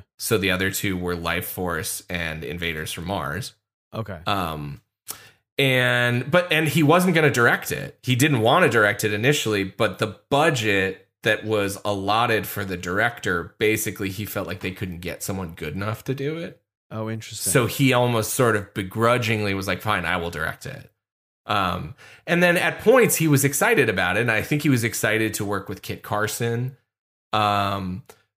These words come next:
Speaker 1: but it sounds like Cannon really fucked with them. And then this is
Speaker 2: Really?
Speaker 1: the other thing that I think blows some holes in all of these, like, really excited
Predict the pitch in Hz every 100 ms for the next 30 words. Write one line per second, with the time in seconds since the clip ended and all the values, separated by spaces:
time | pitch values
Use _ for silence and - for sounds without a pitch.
0 | _ 120 110 107 - - 117 - 127 110
1 | 123 120 117 - 117 113 117 98 92 117
2 | - 104 - 104 110 104 110 120 139 139
3 | 156 170 226 285 175 180 151 175 175 -
4 | 123 110 107 110 104 147 117 117 117 127
5 | 135 - 131 123 135 160 117 110 107 113
6 | 110 120 113 110 _ _ _ _ 117 113
7 | 107 - _ 120 113 127 131 127 - 120
8 | - - 117 110 110 110 107 104 104